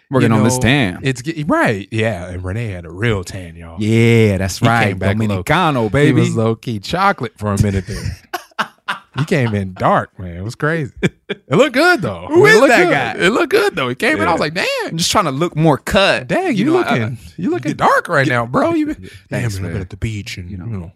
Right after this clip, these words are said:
Speaker 1: trying to look more cut. I'm trying to just play the
Speaker 2: Couple
Speaker 1: angles
Speaker 2: beach
Speaker 1: right.
Speaker 2: days, you know what I
Speaker 1: Yeah.
Speaker 2: mean? Now he working, you know, he got the little CrossFit pop in.
Speaker 1: <laughs> Hey,
Speaker 2: you
Speaker 1: oh.
Speaker 2: know. Shout out to CrossFit.
Speaker 1: Oh,
Speaker 2: And
Speaker 1: man,
Speaker 2: so
Speaker 1: that
Speaker 2: now he
Speaker 1: shit's
Speaker 2: said, you
Speaker 1: brutal.
Speaker 2: know, "I gotta get the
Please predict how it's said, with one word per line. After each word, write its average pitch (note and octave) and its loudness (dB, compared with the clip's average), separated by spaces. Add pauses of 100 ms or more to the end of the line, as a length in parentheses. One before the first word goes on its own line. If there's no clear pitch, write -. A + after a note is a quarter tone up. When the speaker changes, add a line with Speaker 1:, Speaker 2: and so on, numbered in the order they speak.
(420)
Speaker 1:
trying C#3+ -8
to A#2 -8
look C3 -4
more A#2 -4
cut. D#3+ 4
I'm - -8
trying B2+ 0
to F#2 -10
just G2+ -12
play C3+ -4
the F#2+ -6
Speaker 2:
Couple D#3 2
Speaker 1:
angles A2+ 2
Speaker 2:
beach C3 6
Speaker 1:
right. G2 2
Speaker 2:
days, B2+ 2
you B2 -2
know B2+ 0
what B2+ 0
I - -4
Speaker 1:
Yeah. C3 -4
Speaker 2:
mean? C3 -4
Now B2+ 0
he B2 0
working, C3+ 2 (260)
you C3+ 0
know, A#2+ 2
he C#3 -2
got C#3 -4
the C3+ -4
little A#2+ 2
CrossFit C3+ 0
pop C3 2
in. C3 0
Speaker 1:
<laughs> - -
Hey, B2 -2
Speaker 2:
you F#2 -6
Speaker 1:
oh. B2+ 2
Speaker 2:
know. A#2 2 (440)
Shout D#3+ 0
out C#3+ 2
to D3 -2
CrossFit. C#3 2 (400)
Speaker 1:
Oh, A#2+ 0
Speaker 2:
And G2 2
Speaker 1:
man, G2+ 4
Speaker 2:
so G2+ 4
Speaker 1:
that G#2 2
Speaker 2:
now B2+ 2
he B2 2
Speaker 1:
shit's - -4
Speaker 2:
said, G#2+ 4
you A2+ 8
Speaker 1:
brutal. A2 6
Speaker 2:
know, G#2+ -2
"I A2+ -4
gotta A#2 -4
get G#2 -6
the F#2 -12